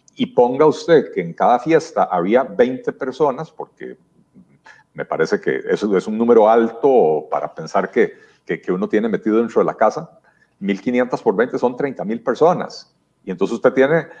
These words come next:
a, a, a, a cinco millones, no, eh, perdón, a cuatro millones novecientas setenta mil personas bien portadas y a treinta mil que se portan mal. Bueno,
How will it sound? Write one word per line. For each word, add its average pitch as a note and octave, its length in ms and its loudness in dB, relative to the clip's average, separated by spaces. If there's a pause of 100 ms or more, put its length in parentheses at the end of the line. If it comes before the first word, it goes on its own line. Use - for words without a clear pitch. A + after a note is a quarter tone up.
(140)
a, E2+ 200 2
a, D#2+ 520 2
a, D#2+ 680 -2
a E2+ 40 0
cinco B2 340 -4
millones, C3+ 380 0
no, A2+ 220 0
eh, G2 320 -2
perdón, A#2 320 0
a F#2 40 -6
cuatro A#2 240 -2
millones C3+ 360 -2
novecientas C3+ 520 -2
setenta F#2+ 380 -8
mil G2+ 140 -8
personas C3 500 -2 (580)
bien A#2 460 2
portadas D3 800 0 (520)
y G#2+ 120 -2
a G2+ 100 2
treinta F2+ 300 -6
mil B2 260 -4
que C#3+ 100 -4
se - 100 -6
portan B2+ 420 -2
mal. C3 220 -2
Bueno, A2+ 280 -2